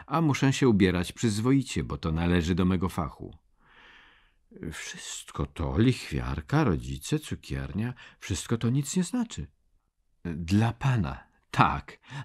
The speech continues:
ale dla mnie?" Szczerbic uczynił znak ręką, że nie chce mówić przy dorożkarzu.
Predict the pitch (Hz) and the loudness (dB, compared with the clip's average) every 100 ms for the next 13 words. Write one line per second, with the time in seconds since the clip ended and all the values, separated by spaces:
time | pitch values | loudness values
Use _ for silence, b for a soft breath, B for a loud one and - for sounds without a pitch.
0 | - - 107 76 62 - 78 67 71 98 | -6 2 2 2 -4 -4 -2 -2 -2 -2
1 | 151 - _ _ _ _ _ _ _ _ | -4 -6 _ _ _ _ _ _ _ _
2 | _ _ _ - - - - 127 117 120 | _ _ _ -14 -14 -12 -6 -6 -4 -6
3 | - - 101 - 90 85 73 82 82 - | -6 -4 -4 0 2 2 0 -2 -2 -4
4 | 87 85 95 90 B B 151 147 139 - | -2 0 0 0 B B -2 -2 -2 0
5 | 104 80 76 73 - - 67 65 - 73 | 2 2 0 -4 -8 -10 -10 -10 -8 -8
6 | 69 69 - - - - - | -8 -10 -12 -14 -14 -16 -20